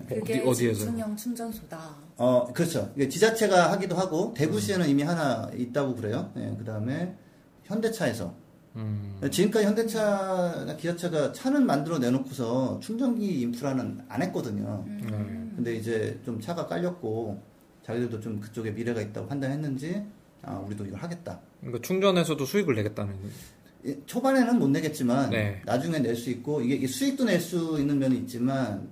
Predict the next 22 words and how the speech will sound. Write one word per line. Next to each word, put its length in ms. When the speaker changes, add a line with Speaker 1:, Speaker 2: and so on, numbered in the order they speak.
Speaker 3:
한 180
가지는 300
또 80
뭐가 220
있냐면, 500
그 240
더 180
깨끗한 600
전기를 380
공급해가지고, 1160
지금 340
뭐 240
또 200
나오는 320
시비거리가 760
뭐 120
석탄 360
전기 240
아니냐, 300
뭐 80
이런 200
거잖아요. 360